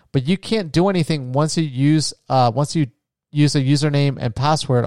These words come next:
on a specific company, and then that company gets hacked. That has nothing to do with you. It's just now that company got hacked, and now your information is out there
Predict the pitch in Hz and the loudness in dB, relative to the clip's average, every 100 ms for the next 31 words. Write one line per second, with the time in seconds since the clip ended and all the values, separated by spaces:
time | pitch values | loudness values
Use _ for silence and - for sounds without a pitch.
0 | - 123 117 - - 123 117 175 185 131 | -2 -2 -2 -4 -4 -6 -4 -4 -4 -2
1 | 127 117 _ _ _ - 135 135 131 180 | -2 -4 _ _ _ -4 -2 0 0 -2
2 | - 175 143 123 113 - 113 92 55 - | -2 -4 -2 -2 -4 -4 -4 -4 -8 -16
3 | - _ _ _ _ 147 151 151 160 175 | -18 _ _ _ _ 0 0 0 -4 0
4 | 156 135 143 127 185 202 147 131 139 143 | 0 2 2 2 2 2 2 0 -2 0
5 | 143 147 156 - 151 143 127 120 120 170 | 0 0 -2 -4 -4 -4 -4 -2 -2 -2
6 | 170 143 127 131 135 123 _ _ - 185 | -4 -4 -2 0 0 -2 _ _ 0 2
7 | 190 - 147 131 - 135 123 143 123 165 | 2 0 -2 -2 -4 -8 -6 -6 -4 -2
8 | 170 135 117 131 | -2 -2 -2 -4